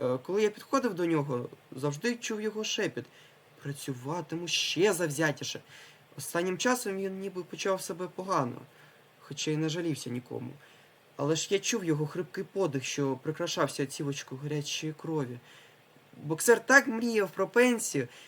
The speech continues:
а я пообіцяв, що познайомлю його з буквами,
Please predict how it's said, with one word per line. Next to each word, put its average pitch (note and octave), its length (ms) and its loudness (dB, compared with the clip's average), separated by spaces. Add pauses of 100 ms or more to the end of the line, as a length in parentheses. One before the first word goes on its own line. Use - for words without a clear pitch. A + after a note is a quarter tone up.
(260)
а A2 120 2
я G#3+ 160 6
пообіцяв, F3 600 2
що E3 320 0
познайомлю F3 540 4
його C3 240 2
з B2 40 -4
буквами, D#3+ 680 0